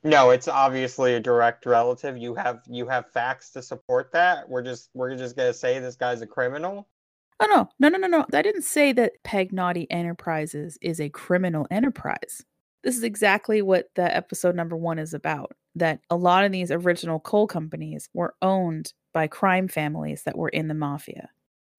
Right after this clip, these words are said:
Speaker 2: in anthracite country out here in this exact spot in Pennsylvania. Now, am I saying that Pagnotti Enterprises today are a bunch of criminals? No. But am I saying that they're a bunch of dicks for doing this?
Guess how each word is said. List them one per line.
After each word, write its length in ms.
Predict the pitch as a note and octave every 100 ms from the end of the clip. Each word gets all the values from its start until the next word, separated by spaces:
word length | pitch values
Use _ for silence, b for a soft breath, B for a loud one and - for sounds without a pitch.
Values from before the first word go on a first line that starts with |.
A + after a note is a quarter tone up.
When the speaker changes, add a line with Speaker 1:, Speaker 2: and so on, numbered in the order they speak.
| -
Speaker 2:
in 260 | G#3 G#3+ -
anthracite 640 | F3+ F3 E3+ - D#3+ D#3
country 500 | - D3+ D#3 - D#3+ -
out 220 | - D#3
here 320 | D#3 D3+ C#3+ - -
in 200 | D#3 D3+
this 140 | D3+
exact 440 | E3 D#3+ C#3+ C#3
spot 320 | - D3 - -
in 120 | E3
Pennsylvania. 640 | D#3 F3 - - - - - -
Now, 220 | D#3+ - _ -
am 120 | E3
I 80 | D3+
saying 320 | - D#3+ D#3
that 160 | D3+ -
Pagnotti 480 | D#3+ E3 D3+ D3 -
Enterprises 640 | D#3 D#3 D3+ D3+ D#3 D3
today 640 | - D#3+ D3 C#3+ E3+ C#4+ -
are 160 | A3+
a 60 | A3+
bunch 220 | A#3 A#3+
of 60 | B3+
criminals? 500 | C4+ C4+ C#4 C4+ - _ _
No. 240 | F3 E3 - - _ _ _
But 120 | D#3
am 100 | D#3
I 60 | D#3
saying 260 | - E3+
that 140 | E3+ E3+
they're 120 | D#3+
a 40 |
bunch 240 | D#3+ D3+ -
of 180 | D3+ -
dicks 340 | E3 A#3+ -
for 120 | -
doing 280 | B3+ C#4 D4+
this? 260 | E4 D#4+